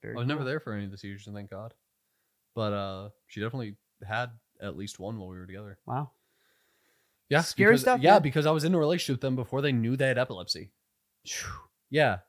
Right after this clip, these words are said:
Speaker 1: That's scary.
Speaker 2: Yeah, like, uh,
Speaker 1: I can't
Speaker 2: her
Speaker 1: imagine your first
Speaker 2: her experience is so much worse than mine in every way 'cause she had it.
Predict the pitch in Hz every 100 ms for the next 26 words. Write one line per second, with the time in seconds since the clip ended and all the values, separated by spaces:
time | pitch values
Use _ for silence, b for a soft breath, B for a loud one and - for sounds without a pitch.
0 | _ _ - 117 113 - 123 117 120 _
1 | _ - 160 120 104 113 - - 127 117
2 | 131 113 _ _ - - 277 277 214 180
3 | 165 156 160 147 - - 175 214 247 -
4 | - 151 165 202 - - - 160 143 -
5 | - 156 160 170 - 147 - 165 156 151
6 | 147 143 127 127 170 _ _ - 147 -
7 | 202 170 - - 127 139 123 - -